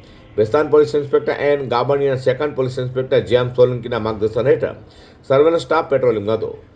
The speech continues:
ઓમપ્રકાશ સાયની પત્નીનો પર્સ જૂટી ભાગી છૂટેલા બે રીરાવો,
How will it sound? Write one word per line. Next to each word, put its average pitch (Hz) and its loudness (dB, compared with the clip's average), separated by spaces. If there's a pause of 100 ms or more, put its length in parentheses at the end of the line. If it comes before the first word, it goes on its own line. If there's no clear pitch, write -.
(180)
ઓમપ્રકાશ 107 -2
સાયની 113 0
પત્નીનો 117 -6
પર્સ 113 -4
જૂટી 117 -6
ભાગી 110 -2
છૂટેલા 120 0
બે 117 4
રીરાવો, 107 -2